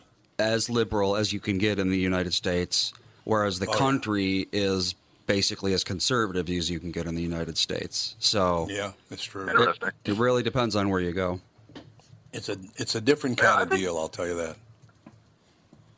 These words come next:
Speaker 3: I think that's a split. Actually, that's one of the reasons that the country has become so polarized, I think, if you wanna talk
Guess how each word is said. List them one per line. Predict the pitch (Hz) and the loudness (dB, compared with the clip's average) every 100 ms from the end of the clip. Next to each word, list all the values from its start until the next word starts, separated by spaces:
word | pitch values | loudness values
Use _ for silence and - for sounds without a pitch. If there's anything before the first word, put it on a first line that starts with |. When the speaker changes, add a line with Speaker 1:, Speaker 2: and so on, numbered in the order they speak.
| _ - _ | _ -20 _
Speaker 3:
I | 156 | 0
think | 247 339 | 2 2
that's | 262 247 | 2 2
a | - | -2
split. | - - 277 | -2 2 4
Actually, | 156 240 311 | 4 2 0
that's | 202 277 | 2 2
one | 330 339 | 4 4
of | 294 | 4
the | 185 | 2
reasons | 117 160 127 120 95 | 2 2 2 2 0
that | 104 | -2
the | 113 | -2
country | - - 175 - 139 104 82 | -6 -2 -2 2 0 2 0
has | - 120 110 | 2 2 2
become | 107 110 - 123 117 | -2 -2 2 2 2
so | 110 104 | 2 2
polarized, | - 123 107 87 76 - | 4 2 4 4 2 0
I | 82 | -2
think, | 82 80 | -2 -6
if | - | -4
you | 120 | 2
wanna | 120 104 | 4 4
talk | - 107 101 87 - | 2 2 4 2 -2